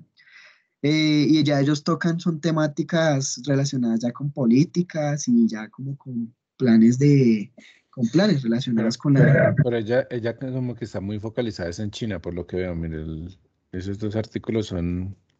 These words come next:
Speaker 2: en China.
Speaker 1: A ver, dice, relación entre el, las condiciones de soporte en,
Speaker 2: De
Speaker 1: en,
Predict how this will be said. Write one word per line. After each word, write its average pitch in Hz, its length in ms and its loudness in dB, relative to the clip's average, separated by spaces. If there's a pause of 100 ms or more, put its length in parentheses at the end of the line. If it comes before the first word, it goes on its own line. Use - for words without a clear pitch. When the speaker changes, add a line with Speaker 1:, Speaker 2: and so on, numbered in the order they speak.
(180)
Speaker 2:
en 92 160 -8
China. 87 460 -8 (840)
Speaker 1:
A 131 80 2
ver, 123 180 2
dice, 131 260 4
relación 135 460 4
entre 135 1300 4
el, 120 360 4 (420)
las 139 300 4
condiciones 143 880 4
de 175 120 2
soporte 143 480 -2
en, 147 240 4
Speaker 2:
De 165 80 2
Speaker 1:
en, 151 100 4